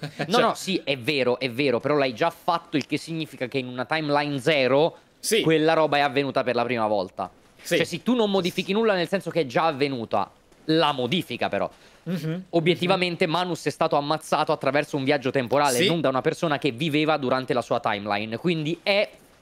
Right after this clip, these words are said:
Speaker 2: eh, teoricamente possibile cambiare le cose di questa lunga linea distorta che è la timeline di Dark Souls.
Speaker 1: Perfetto.
Speaker 2: Come ovviamente non lo possiamo sapere, però io credo che appunto,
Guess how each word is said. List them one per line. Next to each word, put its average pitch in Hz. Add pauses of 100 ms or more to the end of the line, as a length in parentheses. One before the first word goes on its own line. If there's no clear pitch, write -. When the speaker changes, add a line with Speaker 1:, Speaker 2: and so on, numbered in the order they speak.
(440)
Speaker 2:
eh, 139
teoricamente 185
possibile 120 (280)
cambiare 151
le 139
cose 117
di 120
questa 131
lunga 180
linea 151
distorta 127
che 123
è 117
la 113
timeline 113
di 104
Dark 90
Souls. 92
Speaker 1:
Perfetto. -
Speaker 2:
Come 208
ovviamente 160
non 151
lo 160
possiamo 147
sapere, 160 (1300)
però 220
io 214
credo 208
che 180
appunto, 143